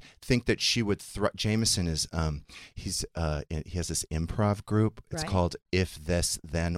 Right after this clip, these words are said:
Speaker 1: What? And the,
Speaker 2: Right.
Speaker 1: so it's basically a bunch of nerds. They meet, like, once a week. And I think,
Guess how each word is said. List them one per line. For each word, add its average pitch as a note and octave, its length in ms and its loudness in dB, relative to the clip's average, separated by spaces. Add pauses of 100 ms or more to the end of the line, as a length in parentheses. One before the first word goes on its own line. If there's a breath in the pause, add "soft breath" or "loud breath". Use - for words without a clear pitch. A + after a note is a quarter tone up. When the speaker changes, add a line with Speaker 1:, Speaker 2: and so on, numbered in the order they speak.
Speaker 1:
What? F2 460 0
And F2 200 0
the, E2+ 60 2
Speaker 2:
Right. E2+ 200 0 (300 loud breath)
Speaker 1:
so - 80 -8
it's - 60 -8
basically G2+ 360 2
a E2+ 40 2
bunch E2 220 2
of D#2+ 80 0
nerds. D#2 260 0
They D#2+ 100 0
meet, D#2+ 300 -2
like, D2+ 160 -6
once D#2 220 -4
a E2 60 -2
week. D#2+ 320 -4 (360 loud breath)
And F2 400 0 (200)
I G2 140 4
think, A#2 380 0